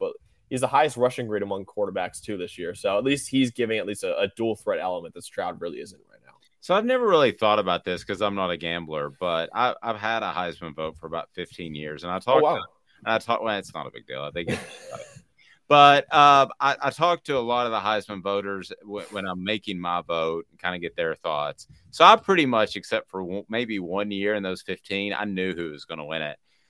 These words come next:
Speaker 1: Mm-hmm.
Speaker 2: So ca-, uh, how much can I <laughs> bet the week before the Heisman, or do they, they shut it down if Stroud is so obviously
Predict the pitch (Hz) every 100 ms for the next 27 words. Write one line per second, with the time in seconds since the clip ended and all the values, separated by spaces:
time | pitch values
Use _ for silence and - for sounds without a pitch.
0 | - 123 131 117 113 _ _ - 143 -
1 | 123 123 - - 196 233 240 196 - -
2 | 135 160 143 127 98 95 - - 233 -
3 | 143 165 143 151 147 120 113 - 147 151
4 | 143 123 - - 131 - - 156 135 139
5 | 147 151 143 131 120 147 156 160 151 135
6 | 113 _ _ 139 131 - 160 165 165 -
7 | 123 139 139 131 120 104 - - 127 123
8 | 120 104 - 127 123 123 107 113 117 104
9 | 98 92 - 95 90 85 80